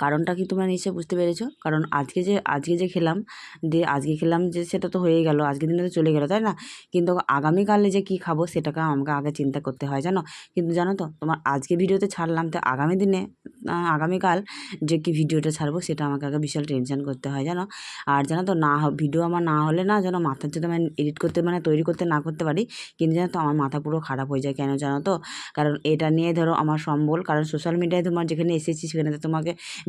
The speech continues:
ভিডিও করা বন্ধ করে হলে হবে না বলো, কিন্তু আমাকে প্রতিদিন ভিডিও করতে হবে। তো বন্ধুরা দেখো একটু শখ করে একটু ক্যালি করে একটু প্লাস্টিকের বালতিটা নিয়ে একটু সাঁতার শিখছি জানো তো। আর সাঁতার না জানলে তোমার সে জলেরই জ-,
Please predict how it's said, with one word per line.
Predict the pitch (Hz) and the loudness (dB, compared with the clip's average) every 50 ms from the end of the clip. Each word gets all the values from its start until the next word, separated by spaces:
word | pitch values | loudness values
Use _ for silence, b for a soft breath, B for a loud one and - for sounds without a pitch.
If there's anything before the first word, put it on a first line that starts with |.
| 151 | 4
ভিডিও | 151 147 143 160 160 | 4 4 4 2 2
করা | 156 165 156 160 | 2 2 2 2
বন্ধ | 156 147 139 143 147 | 2 2 2 0 0
করে | 147 156 160 | 0 0 0
হলে | 160 160 156 151 | 2 2 2 2
হবে | 143 143 156 | 2 2 0
না | 165 170 156 | 0 0 0
বলো, | 151 143 139 160 190 196 - | 0 0 0 -2 -4 -4 -4
কিন্তু | 160 147 143 151 | -4 -2 -2 -2
আমাকে | 147 147 147 156 156 | -4 -2 -4 -4 -2
প্রতিদিন | 143 147 143 156 151 147 147 147 | -2 0 0 0 0 2 2 0
ভিডিও | 143 143 139 147 147 143 | 0 0 -2 -2 -2 -2
করতে | 147 143 135 - 151 | -2 -4 -4 -2 -2
হবে। | 143 151 190 202 B B B B B B | 0 0 -2 -2 B B B B B B
তো | - | 0
বন্ধুরা | 202 214 208 214 214 196 | 2 4 4 4 4 4
দেখো | 190 175 185 208 - - | 4 2 2 2 2 0
একটু | 180 170 180 185 | -2 -2 -2 -4
শখ | - - 165 151 156 - - | -2 0 0 0 -2 0 0
করে | 175 170 180 | 2 2 2
একটু | 175 170 - 185 175 - | 2 0 0 -2 -2 0
ক্যালি | 180 156 151 151 160 | 2 2 2 2 2
করে | 160 190 185 190 190 185 | 2 2 2 2 2 0
একটু | 185 - 185 160 156 156 - | 0 -2 -2 -2 -2 -6 -2
প্লাস্টিকের | - 170 151 147 143 - - 175 175 170 | 0 2 2 2 0 -2 -2 -2 0 2
বালতিটা | 165 143 135 135 131 - 156 175 170 | 2 0 0 0 -2 -2 0 0 2
নিয়ে | 160 160 156 160 175 175 160 | 2 4 2 2 2 0 -4
একটু | - - 185 190 190 B B B B B B | -4 -2 -4 -4 -4 B B B B B B
সাঁতার | - - 160 147 156 151 156 | -4 -2 -2 0 2 0 0
শিখছি | 156 160 151 151 151 147 | 0 0 -2 -2 0 0
জানো | 180 185 190 190 175 180 | 2 2 2 2 2 0
তো। | 156 156 B B B B B B 156 160 | -2 -4 B B B B B B 2 2
আর | 156 156 151 151 147 | 4 4 4 4 2
সাঁতার | - - 165 160 156 170 170 | 0 -2 -2 0 2 2 2
না | 175 180 180 | 4 2 2
জানলে | 180 185 180 175 180 175 | 2 2 4 4 4 2
তোমার | 175 180 180 175 | 4 2 2 2
সে | 180 185 | 2 0
জলেরই | 165 175 160 151 151 160 160 170 170 | 2 2 4 4 4 4 4 4 2
জ-, | 151 156 143 | 2 0 0